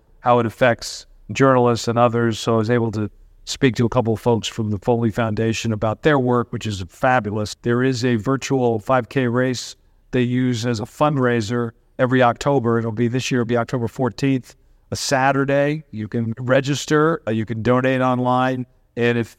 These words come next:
you don't know the story, Jim Foley was a, a Marquette graduate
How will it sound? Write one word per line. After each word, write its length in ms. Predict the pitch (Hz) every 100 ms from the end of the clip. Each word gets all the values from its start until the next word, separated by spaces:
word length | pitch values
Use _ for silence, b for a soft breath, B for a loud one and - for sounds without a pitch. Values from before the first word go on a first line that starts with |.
| _ 120
you 300 | 127 131 117
don't 360 | 139 139 139 -
know 280 | 131 131 127
the 100 | 120
story, 420 | - 151 127 117
Jim 220 | 104 123
Foley 320 | 117 127 123
was 240 | 117 113 110
a, 100 | 107 _ _ _
a 40 | 113
Marquette 560 | 120 127 120 131 113
graduate 640 | 107 123 123 107 120 117